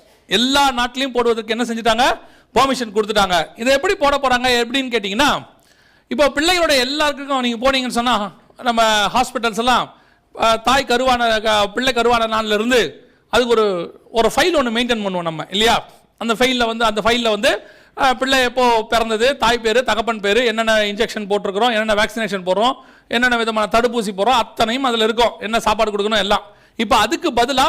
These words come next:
பிள்ளையோட கையிலேயே ப்ரொடெக்ஷன் சிஸ்டம் அப்படின்னு சொல்லி அதை போட்டாச்சுன்னா பிள்ளை காணாம போனா என்ன செய்யலாம்? உடனே கண்டுபிடிக்கலாம்.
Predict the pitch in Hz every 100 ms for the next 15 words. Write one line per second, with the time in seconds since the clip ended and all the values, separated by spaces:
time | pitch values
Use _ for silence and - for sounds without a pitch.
0 | 311 254 311 339 285 247 233 233 269 269
1 | 233 247 247 226 214 - 190 - 196 214
2 | 202 175 202 349 - - _ - 190 202
3 | 302 330 277 233 247 269 247 269 220 226
4 | 226 233 233 247 240 233 143 - - _
5 | 175 190 214 190 185 175 170 180